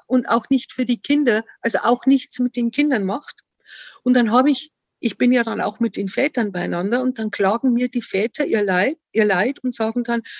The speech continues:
„Ja, wissen Sie, Frau Popp, das ist schon gut. Ich würde ja gerne mit den Kindern was machen.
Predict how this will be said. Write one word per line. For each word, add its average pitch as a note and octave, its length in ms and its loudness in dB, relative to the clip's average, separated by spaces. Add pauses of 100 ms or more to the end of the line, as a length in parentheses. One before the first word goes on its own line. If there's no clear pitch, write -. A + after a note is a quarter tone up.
(320)
„Ja, A3 220 2
wissen C#4+ 260 0
Sie, C#4+ 120 0
Frau A#3 160 -4
Popp, A3+ 260 -4
das A#3 180 -4
ist B3 160 -2
schon A3 200 -2
gut. D4 200 2 (100)
Ich A3+ 240 -4
würde C4 240 4
ja A3+ 180 2
gerne G#3 300 -2
mit G3+ 240 -10
den G3+ 120 -12
Kindern G3+ 380 -4
was F#3 200 -8
machen. C4 320 -2